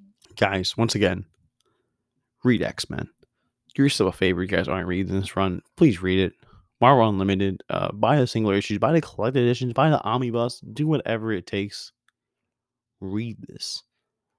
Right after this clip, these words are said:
Uh, this was awesome. Uh, so the next issue,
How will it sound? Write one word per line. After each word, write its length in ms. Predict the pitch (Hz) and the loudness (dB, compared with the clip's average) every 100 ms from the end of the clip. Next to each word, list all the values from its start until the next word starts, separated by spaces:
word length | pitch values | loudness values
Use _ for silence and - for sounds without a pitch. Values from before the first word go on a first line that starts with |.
| _ _ _ | _ _ _
Uh, 300 | - 90 80 - - _ | -16 -14 -16 -20 -20 _
this 140 | - - | -20 -16
was 120 | - - | -14 -8
awesome. 480 | 85 - - - - _ _ _ _ _ _ _ _ _ | -8 -8 -12 -18 -20 _ _ _ _ _ _ _ _ _
Uh, 240 | 82 80 - | -14 -14 -12
so 160 | - | -6
the 80 | 90 | -4
next 220 | 101 127 - | -4 -6 -4
issue, 440 | 113 - 104 | -4 -2 -4